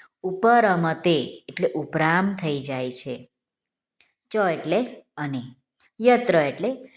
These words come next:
જે અવસ્થામાં. આત્મના એટલે પોતે પોતાથી.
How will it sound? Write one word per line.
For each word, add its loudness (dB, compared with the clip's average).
જે 6
અવસ્થામાં. 0
આત્મના -4
એટલે -6
પોતે 0
પોતાથી. -2